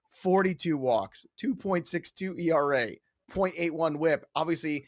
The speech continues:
he hasn't thrown a pitch since early twenty twenty, right? He had <laughs> one game.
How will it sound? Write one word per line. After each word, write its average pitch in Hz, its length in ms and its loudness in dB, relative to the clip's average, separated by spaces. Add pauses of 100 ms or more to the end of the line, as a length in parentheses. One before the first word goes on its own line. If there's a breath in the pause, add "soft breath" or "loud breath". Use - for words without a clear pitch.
(240 soft breath)
he 160 100 -2
hasn't 165 280 0
thrown 151 180 -2
a 139 60 -2
pitch 160 320 -4
since 147 220 -6
early 147 280 0
twenty 127 300 -6
twenty, 139 360 -4
right? 110 260 -2
He 131 80 -4
had 123 100 -2
<laughs> 123 220 -8
one 147 240 2
game. 135 380 0